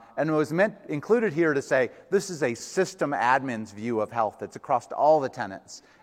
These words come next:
And then we have these metrics down below, which are just how many products, how many orders, things of that nature that was meant to be, "Hey, this is both a system and a tenant admin view." And it was a way to sort of show you what would it be, what's a different experience potentially like, especially on the client as we look at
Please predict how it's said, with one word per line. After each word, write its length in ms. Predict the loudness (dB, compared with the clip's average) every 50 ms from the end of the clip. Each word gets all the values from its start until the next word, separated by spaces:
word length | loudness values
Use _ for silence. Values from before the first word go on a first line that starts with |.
| _
And 100 | -2 0
then 100 | 2 2
we 100 | 2 2
have 180 | 2 2 2 2
these 160 | 0 -2 -2
metrics 440 | 0 0 0 0 0 -4 -8 -6 -2
down 240 | 0 2 2 2 0
below, 300 | 0 0 2 4 4 4
which 180 | 2 -2 -4
are 60 | -8 -12
just 180 | -12 -10 -6
how 120 | -4 -4 -4
many 160 | -4 -6 -10
products, 480 | -4 0 2 4 4 4 2 -2 -4
how 100 | -6 -6
many 160 | -4 -4 -4 -4
orders, 380 | -4 -2 -2 -2 -4 -6 -6
things 240 | -6 -6 -6 -6 -8
of 80 | -4 0
that 180 | 0 0 0
nature 400 | -2 -6 -8 -6 -6 -6 -6 -6 -10 -16 -20 _ _
that 140 | 0 2 2
was 160 | 2 -2 -2
meant 180 | -2 -4 -4 -4
to 60 | -4
be, 240 | -4 -4 -4 -6 -10 -16 -20 _
"Hey, 160 | -2 0 0
this 240 | 2 2 -2 -2 -4
is 80 | -8 -2
both 240 | 2 2 2 2 0
a 60 | -6
system 400 | -6 -6 -6 -4 -4 -4 -4 -4 -2
and 180 | -2 -2 -2 -2
a 60 | -4
tenant 340 | -6 -6 -6 -6 -4 -4 0
admin 420 | 2 2 2 0 -2 -6 -10 -10
view." 380 | -10 -8 -6 -4 -4 -4 -4 -6 -8 -14 -20 _ -4
And 140 | -2 -2 -2
it 80 | -2
was 160 | -2 -2 -2
a 40 | 0
way 140 | 2 2 2
to 80 | 2 0
sort 240 | -2 -2 -2 -2
of 80 | -2 -6
show 240 | -4 0 0 2 2
you 300 | 0 -2 -4 -6 -6 -10 -14 _ _ _ _ _ _ _ -20 -20 -20 -20 _
what 220 | -4 -2 0 2
would 100 | 2 2
it 80 | 0 0
be, 200 | 0 -2 -4 -4
what's 280 | -2 0 0 0 0 -2
a 60 | -4
different 320 | -4 -4 -4 -4 -6 -8
experience 560 | -8 -12 -8 -4 -2 0 0 -2 -4 -6 -8
potentially 480 | -8 -8 -8 -6 -10 -10 -6 -4 -4 -2
like, 220 | 0 -2 -2 -2
especially 320 | -4 -4 -4 -4 -2 -2 -2
on 80 | -2
the 40 | -4
client 460 | -6 -4 -2 -2 0 0 -2 -4 -6
as 80 | -10 -8
we 100 | -8 -6
look 200 | -4 -4 -4 -4
at 100 | -6 -8